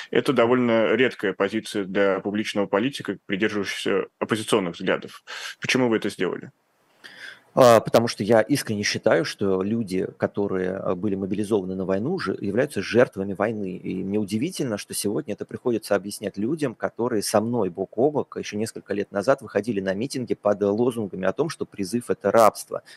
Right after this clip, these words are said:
Speaker 2: Да, призывное рабство — это не лозунг, который я выдумал в две тысячи двадцать третьем году. Нет, это, а, лозунг, который объединял оппозицию совсем недавно. И мне непонятно, я просто не могу себе этого объяснить,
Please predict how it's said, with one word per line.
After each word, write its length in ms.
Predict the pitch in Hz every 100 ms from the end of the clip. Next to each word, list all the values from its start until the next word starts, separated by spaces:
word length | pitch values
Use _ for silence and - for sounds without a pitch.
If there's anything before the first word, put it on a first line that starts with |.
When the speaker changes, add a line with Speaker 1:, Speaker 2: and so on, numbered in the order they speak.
| -
Speaker 2:
Да, 160 | 98 107
призывное 500 | 110 110 110 120 104
рабство — 320 | 170 - 107
это 120 | 101
не 100 | 104
лозунг, 380 | 110 156 147 110
который 360 | 101 - 107 92
я 180 | 117 120
выдумал 460 | 120 117 101 95
в 40 | 92
две 80 | 92
тысячи 260 | 113 -
двадцать 320 | 90 104 - -
третьем 320 | 107 - 95
году. 320 | 104 113 92
Нет, 240 | 95 110 -
это, 220 | 98 104 - - -
а, 180 | 107 98
лозунг, 320 | 117 165 131 -
который 240 | 127 127
объединял 580 | 127 113 110 117 113 120
оппозицию 560 | - 107 104 127 -
совсем 320 | 92 98 98 95
недавно. 360 | 104 120 95
И 140 | - 107
мне 180 | 110
непонятно, 680 | 127 127 113 107 110 139 104 101
я 100 | 101
просто 240 | 110 -
не 40 | 104
могу 200 | 104 120
себе 240 | - 98
этого 180 | - 98
объяснить, 640 | - 92 95 - 156 185